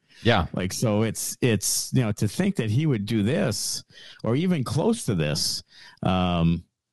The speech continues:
Speaker 2: I, I just didn't think it was going to happen. I thought it was a foregone conclusion. And I also thought that how are they gonna get rid, I mean, there were people thinking, "How are you gonna get rid of Allmark? He has a no trade, and you should really probably get rid of him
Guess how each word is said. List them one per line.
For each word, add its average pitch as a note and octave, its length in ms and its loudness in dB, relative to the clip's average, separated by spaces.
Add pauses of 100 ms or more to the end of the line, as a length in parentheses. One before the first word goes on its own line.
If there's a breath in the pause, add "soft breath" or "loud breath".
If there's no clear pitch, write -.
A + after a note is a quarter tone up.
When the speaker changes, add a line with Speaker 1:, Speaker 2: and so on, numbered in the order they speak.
(140)
Speaker 2:
I, A#2+ 280 0
I - 20 0
just C#3+ 240 0
didn't C3 240 0
think C3+ 160 -4
it B2 40 2
was B2 140 2
going A#2 200 0
to F#2+ 80 -2
happen. A#2+ 400 0
I F2+ 120 0
thought A#2+ 140 0
it A#2+ 60 2
was A2 100 2
a G#2+ 60 0
foregone A2+ 560 0
conclusion. G2+ 720 0 (360 loud breath)
And C3 120 2
I A2+ 60 -2
also C#3 360 2
thought A#2 380 0
that G#2+ 160 2
how B2+ 240 -2
are D3+ 60 2
they D3+ 100 0
gonna C#3 220 0
get B2 160 0
rid, D3 240 2
I C#3 80 -2
mean, B2+ 180 0
there C#3 80 2
were C#4 100 2
people D3 320 -2
thinking, A#2 440 0
"How C3+ 220 -2
are E3+ 60 2
you F3 140 2
gonna D#3+ 240 0
get C3+ 220 -2
rid C#3 180 2
of E3 120 2
Allmark? F2 600 -2 (300 soft breath)
He C#3 80 -2
has C3 140 2
a B2+ 40 2
no C3+ 220 2
trade, C3 480 -2
and F2 160 2 (260 loud breath)
you B2+ 120 0
should A#2+ 160 -2
really C#3 260 2
probably A#2 400 0
get G#2+ 160 -4
rid B2+ 180 2
of C#3+ 100 2
him D#2+ 240 -4